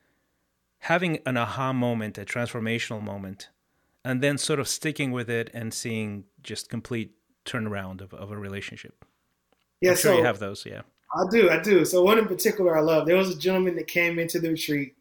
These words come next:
Speaker 2: and he was very combative and defensive. He felt like the relationship was perfect.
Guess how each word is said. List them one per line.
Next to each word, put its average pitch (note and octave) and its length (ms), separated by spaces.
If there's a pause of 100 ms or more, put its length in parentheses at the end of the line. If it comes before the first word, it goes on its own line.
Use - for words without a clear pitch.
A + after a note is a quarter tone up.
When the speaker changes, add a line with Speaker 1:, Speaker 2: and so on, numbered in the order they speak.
Speaker 2:
and C#3+ 80
he F3+ 140
was D3+ 160
very E3+ 340
combative D#3+ 720
and C#3+ 160
defensive. E3 720 (560)
He G#3+ 280
felt G3+ 320
like F3+ 320 (200)
the D#3+ 100
relationship E3 600
was C#3 120
perfect. G#3 720